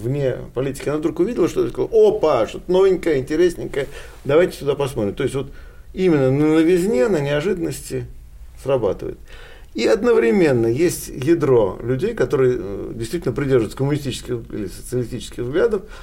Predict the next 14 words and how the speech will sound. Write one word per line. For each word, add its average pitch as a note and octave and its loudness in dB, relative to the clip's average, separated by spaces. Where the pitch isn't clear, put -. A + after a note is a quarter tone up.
которые C#3 0
традиционно E3 4
<laughs> - -
голосовали E3+ 2
за C#3+ 2
К D3+ -2
П E3+ 0
Р F3 4
Ф B2 2
именно F#3+ 4
потому, G3+ 2
что, C#3 4
э, A2+ 0
это, - -8